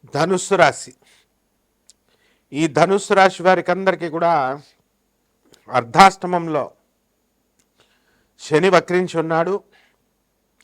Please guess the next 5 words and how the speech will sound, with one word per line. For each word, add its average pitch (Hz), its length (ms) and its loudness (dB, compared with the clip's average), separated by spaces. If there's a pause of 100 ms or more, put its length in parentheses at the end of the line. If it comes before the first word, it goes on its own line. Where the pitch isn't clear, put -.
(160)
కాబట్టి 151 440 0 (1500)
కుటుంబంలో 196 640 4 (1400)
అనేకమైనటువంటి 170 920 -4 (1800)
గొడవలు 185 380 6
జరగడం, 160 320 2